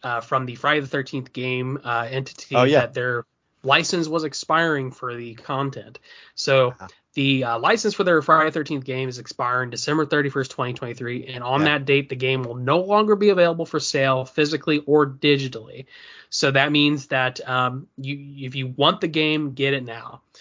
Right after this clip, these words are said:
Speaker 1: Now, the game will continue to function through at least December thirty-first of twenty twenty-four if we, or if you already own it.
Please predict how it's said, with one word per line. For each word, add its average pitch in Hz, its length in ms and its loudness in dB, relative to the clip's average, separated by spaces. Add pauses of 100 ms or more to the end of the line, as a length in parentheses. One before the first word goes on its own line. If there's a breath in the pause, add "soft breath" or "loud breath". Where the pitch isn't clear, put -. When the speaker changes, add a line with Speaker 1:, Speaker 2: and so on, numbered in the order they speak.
(240 loud breath)
Speaker 1:
Now, 131 200 2
the 131 100 -2
game 156 640 0
will 175 240 0
continue 208 420 -2
to 180 80 -2
function 156 540 -4
through 143 160 -2
at 139 160 -8
least 160 600 -6
December 160 400 0
thirty-first 147 540 0
of 139 60 -6
twenty 131 240 -4
twenty-four 131 440 -4
if 135 120 -6
we, 117 160 -8
or 120 400 -6
if 123 120 -10
you 135 80 4
already 120 280 2
own 185 220 6
it. 180 160 2